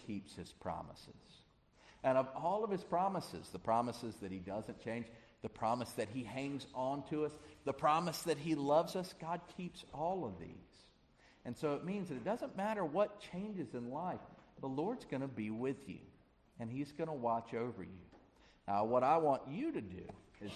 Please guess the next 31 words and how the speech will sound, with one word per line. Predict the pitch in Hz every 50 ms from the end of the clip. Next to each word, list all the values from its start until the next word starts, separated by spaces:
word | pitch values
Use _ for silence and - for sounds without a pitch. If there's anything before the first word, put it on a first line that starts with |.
| - -
to | 127
remember | 113 107 104 104 104 104 107 117 131 147 143 117 113 101
the | 87 95 85 90
Lord | 87 85 - - - - - - - - - - - - - - _ -
and | 101 101 98
remember | 101 110 117 127 127 123 117 -
to | 120 110 101 101 101
love | 107 117 131 143 135 127 113 101
Jesus | - 113 123 139 147 139 - - - - - -
because | 92 90 - - 92 87 - -
he | - 107 107
loves | 104 104 101 101 98 95 92 - - 87
you. | 90 95 95 90 87 - - - - _ _ - _ _ _ _ _ - - -
Let | 113 113
me | 107 98
pray | 104 101 90 87 - -
for | 92 -
you. | - - - - - - - - - - - - - _
Our | - 123
Father, | - 143 139 139 135 123
I | 120
thank | 117 - 139 139 -
you | 131
so | - - 135 135
much | 135 131 127 131 -
for | - 120
these | 110 117 113 - - -
children | - 127 131 127 120 127 127 127 123 -
and | 113 123 151 170 165 156 - - - - - -
for | - 151
everybody | 156 175 233 294 277 165 123 107 92 85 -